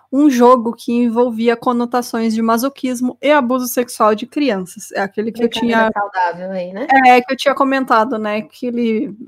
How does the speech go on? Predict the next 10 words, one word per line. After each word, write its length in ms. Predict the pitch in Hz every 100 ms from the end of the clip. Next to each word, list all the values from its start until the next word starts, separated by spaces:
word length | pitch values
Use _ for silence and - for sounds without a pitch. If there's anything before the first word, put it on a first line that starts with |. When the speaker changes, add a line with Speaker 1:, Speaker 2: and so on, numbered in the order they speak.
| _ -
Speaker 1:
é, 380 | 214 185 156
fazia 560 | - 208 196 196 226 220
bater 680 | 185 208 - 233 247 247 226
quem 160 | 233 214
perdia, 760 | 214 196 190 226 247 226 220
era 240 | 220 226
um 380 | 247 240 302 262
negócio 500 | 262 240 190 156 -
à 40 | 220
parte. 680 | - - - - - -